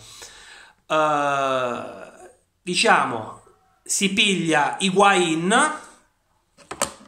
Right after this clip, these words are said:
e non si tiene un Morata più giovane. Tra l'altro Higuain quell'al-, quell'anno aveva fatto trentasei gol co-, al Napoli, aveva fatto trentasei gol, l'anno de-, del record Higuain.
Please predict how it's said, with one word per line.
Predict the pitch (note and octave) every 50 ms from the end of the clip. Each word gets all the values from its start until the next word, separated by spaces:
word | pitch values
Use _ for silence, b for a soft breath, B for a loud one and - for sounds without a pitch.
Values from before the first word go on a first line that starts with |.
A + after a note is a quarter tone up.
| _ _ _
e | - G3 F#3+
non | F#3 F#3 G3 G#3 G3+ F#3
si | F3+ - - F#3+ F#3 F#3+ F#3+ F#3 - - - - _ -
tiene | - F#3+ F#3 F3 E3 D#3+ D3+ D#3 D3+ D3 D3 D3 - - - - - - - - - _ _ _
un | - E3 E3+ F3
Morata | F3+ F3+ F3 F3 F3+ F#3 E3 D#3 - D#3+ -
più | D#3+ E3+ D#3+
giovane. | C3+ - D#3 C3+ C3 C3+ C#3+ D#3 E3 F3 F3 F3 B B B B
Tra | B F#3 F#3
l'altro | G3+ A3 G#3+ F#3 F3 - F#3+
Higuain | F#3 F#3+ G#3 G#3 G#3 G3+ G3 F#3 E3 D#3+ D#3 D#3 D3+
quell'al-, | E3+ E3+ E3+ E3+ E3 D3+ C#3 B2+ B2 B2 B2 A#2+ - -
quell'anno | - E3+ E3+ F3 E3+ D#3+ D3 C#3 C#3
aveva | C#3 D3 C#3+
fatto | - E3+ D3+ D3 C3+
trentasei | - D#3 D#3+ D#3 D#3 C#3+ - E3 D3
gol | C#3+ D3 C#3+ C#3+ C#3 B2 - -
co-, | - D3+ D3+
al | D3+ D#3 D3 D3
Napoli, | C#3+ C3+ B2+ A#2+ - B2+ A#2 A#2 A#2 A2+ - - _ _ _ _ _ _ _ _ _ _ _ _
aveva | - C3+ C3+
fatto | B2+ - C#3+ - D3
trentasei | - D#3+ D#3 D#3 D3 D3 D3 E3 D3+
gol, | D3 D3+ C3+ C3 B2
l'anno | C3 C#3+ C#3+ C#3+ D3 C#3+
de-, | D3+ D3+ D#3 D3+ D3+
del | D#3 D3+ D3
record | D3+ E3 E3+ - A#2+ - C#3+ C3
Higuain. | C#3+ C#3 C#3+ C#3+ C#3+ C#3 C#3 C3+ B2 A#2+ A#2+ A2+ A2 A2